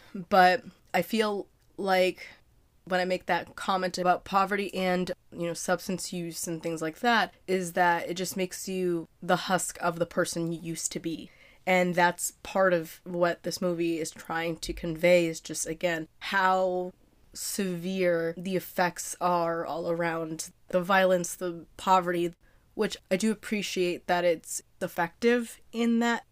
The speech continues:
it could have been better about addressing more about the mysticism, more about the First Nation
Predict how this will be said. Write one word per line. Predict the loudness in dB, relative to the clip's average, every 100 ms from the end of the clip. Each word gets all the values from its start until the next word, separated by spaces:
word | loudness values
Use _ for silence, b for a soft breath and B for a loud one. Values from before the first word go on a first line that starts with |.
| _ -10
it | -8
could | -8 2 4
have | 4 0 0
been | -2 -4
better | 0 2 2 0 -4 _ -2
about | -2 2 4 4 4 0 _ -2
addressing | 0 2 2 2 -2 -2 -2 0
more | 4 6 8 6
about | 4 2 0
the | -2
mysticism, | -2 -2 -4 -4 -6 -2 -2 -2 -2 -4 -6
more | -6 -4 2 2 4 2
about | 0 -2
the | -6
First | -8 0 2 2 0
Nation | 0 0 0 -2 -4